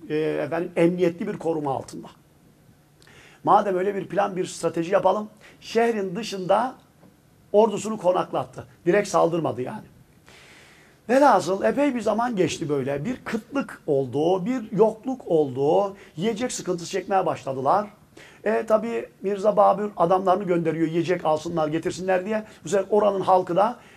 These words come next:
e, o askerleri yakaladığını buluyor, cezalandırıyor. E, gelen git-, giden gelmiyor yani. Ya bu sefer ne oldu şimdi? E, e, asker kırılmaya başladı.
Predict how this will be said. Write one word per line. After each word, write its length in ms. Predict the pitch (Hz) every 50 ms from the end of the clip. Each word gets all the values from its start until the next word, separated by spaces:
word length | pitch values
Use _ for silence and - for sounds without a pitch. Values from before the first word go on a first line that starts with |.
| - -
e, 60 | 156
o 320 | 170 - 214 208 - - 190
askerleri 640 | 175 170 - - 185 180 175 170 180 214 226 226 226 - _ -
yakaladığını 600 | 196 233 226 214 214 208 196 180 165 185 180 170
buluyor, 240 | 185 226 214 220 226
cezalandırıyor. 840 | 175 190 190 160 202 208 202 190 190 190 190 202 180 170 175 202 233 - - - - _ -
E, 300 | 175 180 180 180 175 165
gelen 380 | 143 156 214 233 262 277 269
git-, 180 | 262 269 - - - - - - - - 139
giden 280 | 165 202 240 247 254
gelmiyor 380 | 240 247 240 226 185 147 139 131
yani. 260 | 127 127 120 117 120 - - - _ - - - -
Ya 60 | - 151
bu 60 | 165
sefer 280 | 175 190 180 196 196
ne 60 | 202 226
oldu 200 | 226 226 196 175
şimdi? 360 | 165 185 170 196 226 247 247 - - -
E, 80 | 160 147 156 - - - - - _ _ _ -
e, 60 | 147
asker 400 | - - 139 - - 175 175 180
kırılmaya 400 | 175 160 170 175 175 185 214 -
başladı. 380 | - 254 247 - 220 185 117